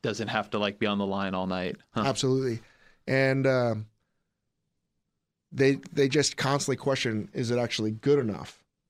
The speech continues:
Speaker 2: That's, like, when it goes, it's a very cyclical phase for the R and D. That's, like, the downturn. But when we've closed it or reformatted it over the years, and right now we've closed the R and D lab because it's now become a place that makes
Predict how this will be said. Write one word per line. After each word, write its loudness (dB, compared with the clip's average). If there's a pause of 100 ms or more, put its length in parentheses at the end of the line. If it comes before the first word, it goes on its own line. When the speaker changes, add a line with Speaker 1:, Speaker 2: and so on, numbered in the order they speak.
Speaker 2:
That's, 4
like, 4
when 2
it -2
goes, 0
it's 0
a 4
very 4
cyclical 0
phase 0
for 0
the 0
R 0
and 0
D. -6 (960)
That's, 2
like, 0
the 0
downturn. -2 (260)
But 4 (800)
when 2
we've 0
closed 2
it 6
or 4
reformatted 2
it 2
over 0
the -2
years, 4 (120)
and 2
right 4
now 4
we've 2
closed 2
the 2
R 0
and 0
D 0
lab -10 (220)
because -2
it's -2
now 2
become 0
a 0
place -2
that 2
makes 0